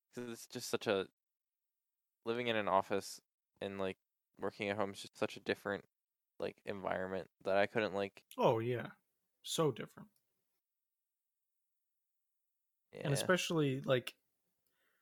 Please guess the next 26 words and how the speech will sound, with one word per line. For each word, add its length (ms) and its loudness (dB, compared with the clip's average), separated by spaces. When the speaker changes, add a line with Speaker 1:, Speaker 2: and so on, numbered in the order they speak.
Speaker 2:
it's 180 2
just 240 2
hard 440 8
for 160 -4
me 160 2
to 80 -2
see 300 -2
him 580 -4
going 280 0
to 140 0
an 60 -2
office 520 -8
after 340 2
this 240 -2
long 200 -4
away. 360 -8
Speaker 1:
Hey, 240 4
I 40 6
wanna 140 6
say 180 4
Speaker 2:
It 100 -4
do 140 0
be 160 2
like 220 2
that 180 -4
sometimes. 600 -10